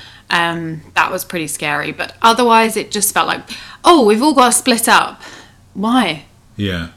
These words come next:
Speaker 1: There was, there was a lot of that,
Speaker 2: 'Cause the
Speaker 1: of,
Speaker 2: story
Speaker 1: like,
Speaker 2: demands it.
Speaker 1: Yeah.
Speaker 2: <laughs>
Speaker 1: Um, and for me in the book,
Speaker 2: Uh-oh.
Speaker 1: I wanna be that person all the time.
Speaker 2: Here we go.
Speaker 1: <clears throat> But what the book showed very effectively, and this tried to do but didn't do very well,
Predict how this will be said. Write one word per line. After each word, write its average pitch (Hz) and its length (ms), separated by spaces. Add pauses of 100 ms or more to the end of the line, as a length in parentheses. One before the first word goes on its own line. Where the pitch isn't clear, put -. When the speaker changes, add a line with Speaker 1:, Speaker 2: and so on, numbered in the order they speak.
(180)
Speaker 1:
There 220 220
was, 226 160
there - 540
was 233 120
a 254 60
lot 247 220
of 190 60
that, 208 120
Speaker 2:
'Cause 170 140
the 165 40
Speaker 1:
of, 170 60
Speaker 2:
story 190 220 (100)
Speaker 1:
like, 156 40
Speaker 2:
demands 165 440
it. 82 200
Speaker 1:
Yeah. 190 340
Speaker 2:
<laughs> - 40 (560)
Speaker 1:
Um, 190 800 (140)
and 214 160
for 262 140
me 294 340
in 208 140
the 190 200 (140)
book, 214 580 (720)
Speaker 2:
Uh-oh. 104 60 (160)
Speaker 1:
I 160 180
wanna 175 220
be 170 80
that 160 220
person 175 320
all 147 80
the 165 80
time. 165 300 (160)
Speaker 2:
Here 113 220
we 110 200
go. 82 440
Speaker 1:
<clears throat> 254 440
But 214 240
what 226 320 (440)
the 220 100
book 240 340
showed 170 340
very 170 240
effectively, 170 540
and 175 120
this 196 140
tried 240 480
to 240 120
do 214 200
but 196 220
didn't 190 200
do 175 280
very 147 240
well, 156 340